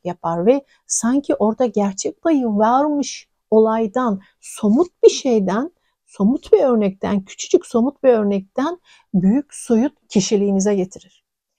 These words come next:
Yani o verdiğim örnekte örneğin, "Gömleği sen hep böyle koyuyorsun, dikkat etmiyorsun, sen zaten benim eşyalarıma önem vermiyorsun, sen zaten bana hiç ilgi göstermiyorsun, sen zaten" diyerek sizin kişiliğiniz de olayı büyüterek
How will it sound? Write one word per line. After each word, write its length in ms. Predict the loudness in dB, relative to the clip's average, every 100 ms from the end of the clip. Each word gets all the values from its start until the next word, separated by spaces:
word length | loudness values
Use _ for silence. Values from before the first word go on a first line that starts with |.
| _ _
Yani 300 | -4 -2 0
o 280 | 4 4 6
verdiğim 460 | 2 2 0 -2 -2
örnekte 480 | 0 0 -4 -2
örneğin, 460 | 0 2 -2 -4 -8 _ _
"Gömleği 520 | 4 6 6 2 0
sen 200 | -2 -2
hep 240 | -2 -4 -2
böyle 260 | 0 0
koyuyorsun, 680 | 0 0 0 -2 -4 -8 -14 _ _
dikkat 320 | -8 -6 -2
etmiyorsun, 760 | -2 0 0 2 0 -4 -10 -10 _ -8
sen 260 | -2 -2
zaten 560 | 0 0 0 -2 -2 0
benim 200 | 0 0
eşyalarıma 640 | -4 -4 -4 -4 -2 -4
önem 340 | -4 -4 -2 0
vermiyorsun, 720 | 0 0 0 -2 -4 -8 -10 _ _
sen 260 | 0 2
zaten 480 | 4 4 2 0 0
bana 200 | 0 0
hiç 280 | -2 -6 -4
ilgi 280 | -6 -4 -2
göstermiyorsun, 960 | -2 -2 -2 -2 -2 -2 -2 -6 -10 -10 _ -6
sen 240 | -2 0
zaten" 520 | 2 2 2 -2 -2 _ _ 0 4
diyerek 480 | 4 4 4 2 _ _
sizin 360 | -8 -4 -2
kişiliğiniz 840 | -4 -4 -2 0 0 0 2 2 0
de 80 | 2
olayı 380 | 2 4 2 0
büyüterek 520 | -2 -2 -2 -2 -4